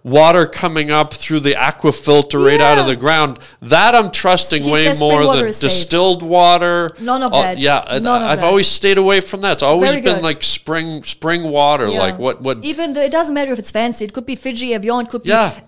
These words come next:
Speaker 2: uh, uh, what's called Crystal Geyser in
Speaker 1: Yeah.
Speaker 2: Arrowhead.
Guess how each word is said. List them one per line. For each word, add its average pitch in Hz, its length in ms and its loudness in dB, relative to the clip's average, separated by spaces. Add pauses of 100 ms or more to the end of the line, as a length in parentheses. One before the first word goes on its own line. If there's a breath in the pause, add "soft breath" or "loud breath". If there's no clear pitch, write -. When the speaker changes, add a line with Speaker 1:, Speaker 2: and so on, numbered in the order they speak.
Speaker 2:
uh, 208 640 -10
uh, - 40 -4
what's 214 260 -10
called 190 160 -8
Crystal 240 320 -4
Geyser 226 480 0
in 208 120 -4
Speaker 1:
Yeah. 208 200 0
Speaker 2:
Arrowhead. 220 340 0